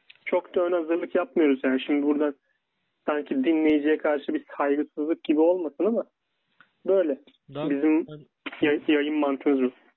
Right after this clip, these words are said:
Speaker 2: ben gelişeceğimizi düşünüyorum Douglas ya. Hep böyle kalacağımızı zannetmiyorum. Çünkü biz sıfırdan başladığımız zamandaki halimizle şimdiki halimiz gerçekten çok farklı yani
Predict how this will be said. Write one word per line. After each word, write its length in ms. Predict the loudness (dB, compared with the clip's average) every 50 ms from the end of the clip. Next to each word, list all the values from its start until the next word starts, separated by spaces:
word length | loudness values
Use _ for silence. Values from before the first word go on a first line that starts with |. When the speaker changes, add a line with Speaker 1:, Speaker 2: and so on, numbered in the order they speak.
| _ -20
Speaker 2:
ben 440 | -18 -14 -10 -8 -8 -8 -10 -12 -16 -18 _ -20 -14
gelişeceğimizi 920 | -10 -10 -8 -8 -10 -12 -12 -12 -10 -10 -10 -10 -10 -12 -12 -14 -14 -14 -14
düşünüyorum 540 | -16 -16 -14 -12 -12 -10 -10 -10 -12 -12
Douglas 400 | -12 -12 -14 -16 _ _ -20 -18
ya. 120 | -16 -16 -16 -18 _ _ _ _ -18 -16
Hep 200 | -16 -16 _ -14
böyle 300 | -12 -12 -12 -12 -14 -16 -20 _ _ _ _ _
kalacağımızı 840 | -16 -12 -10 -10 -10 -8 -10 -10 -10 -10 -12 -12 -12 -12 -12 -14 -16 _ _ _ -20
zannetmiyorum. 600 | -16 -14 -14 -12 -12 -14 -14 _ -16 -18 -16 -16
Çünkü 260 | -18 -18 -16 -14 -14
biz 120 | -12 -14 -14 _ _ _ _ _ _ _ _ _ _ _ -20 -18
sıfırdan 460 | -16 -12 -10 -8 -6 -4 -4 -4 -2 -2
başladığımız 680 | -4 -4 -4 -6 -10 -8 -8 -8 -8 -8 -8 -10 -12 -10 -8
zamandaki 840 | -8 -6 -6 -6 -8 -8 -10 -12 -12 -12 -12 -12 -12 -12 -10 -10
halimizle 480 | -8 -8 -6 -6 -6 -8 -10 -12 -14 -14
şimdiki 540 | -14 -14 -14 -14 -12 -14 -14 -12 -12 -10 -8
halimiz 460 | -6 -6 -6 -6 -6 -10 -12 -10 -8
gerçekten 480 | -8 -8 -8 -10 -12 -14 -14 -16 -18
çok 300 | -16 -14 -14 -14 -14 -14
farklı 380 | _ -14 -14 -14 -14 _ -14 -12
yani 160 | -12 -12 -12